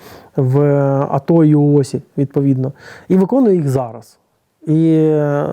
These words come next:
до речі, це один з тих підрозділів, який мав на озброєнні байрактари, і які працювали в Херсонській, в Миколаївській області свого часу, півтори року тому.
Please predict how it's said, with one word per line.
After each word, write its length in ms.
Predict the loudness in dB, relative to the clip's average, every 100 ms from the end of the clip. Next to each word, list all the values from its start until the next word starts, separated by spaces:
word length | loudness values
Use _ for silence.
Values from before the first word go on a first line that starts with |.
| -8 -10 -8
до 140 | -2
речі, 280 | 0 0 -2
це 180 | -2 0
один 220 | 0 -2
з 40 | -2
тих 120 | -2
підрозділів, 460 | 0 0 0 0
який 240 | -2 -2 0
мав 260 | 2 0 -2
на 80 | -4
озброєнні 360 | 0 0 2
байрактари, 640 | 2 0 -2 -4 -6 -6 -12 -20 -20 -6 0
і 60 |
які 160 | 0 0
працювали 460 | -4 -2 -2 -2
в 100 | -6
Херсонській, 560 | -8 -6 -2 -4 -4 -4
в 80 | -4
Миколаївській 560 | 0 0 0 -2 0
області 380 | 0 0 -2 -4
свого 240 | -4 -4 -4
часу, 380 | -4 -6 -8 -20 _ -20 -18
півтори 380 | -8 -4 -2 -2
року 240 | -2 -4 -6
тому. 340 | -6 -6